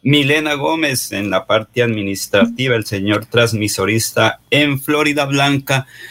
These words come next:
pero muy especialmente para Arnulfo Otero Carreño, quien hace la parte digital, la parte de mezclas y quien permite llegar ese sonido a los diversos sistemas,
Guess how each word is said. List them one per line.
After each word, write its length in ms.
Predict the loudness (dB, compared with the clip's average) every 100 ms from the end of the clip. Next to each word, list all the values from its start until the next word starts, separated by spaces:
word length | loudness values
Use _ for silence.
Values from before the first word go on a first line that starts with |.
| -2
pero 220 | 2 4
muy 180 | 2 2
especialmente 960 | 0 0 -2 0 0 0 0 0 -2 -2
para 380 | -2 -2 0
Arnulfo 480 | -2 0 0 -2 2
Otero 520 | 2 2 0 0 0
Carreño, 560 | -2 -2 0 0 0 -4
quien 200 | -4 -4
hace 240 | -4 -2
la 180 | -2 0
parte 480 | 0 -2 -2 0 0
digital, 640 | 0 -6 -10 -6 -2 0 0
la 140 | -2
parte 640 | 0 -2 -2 0 0 0 -8 -20 -20 -14
de 240 | -2 2 4
mezclas 520 | 2 0 -2 -2 0
y 300 | 0 0 -4 -8
quien 380 | 0 2 2 -4 _
permite 600 | 0 0 2 -2 -2 0 2
llegar 300 | 2 0 -2
ese 120 | -2
sonido 460 | 0 0 0 -2 0
a 100 | 2
los 180 | 2
diversos 400 | 0 0 0 -4
sistemas, 920 | -4 -4 -6 2 2 2 -2 -6 -12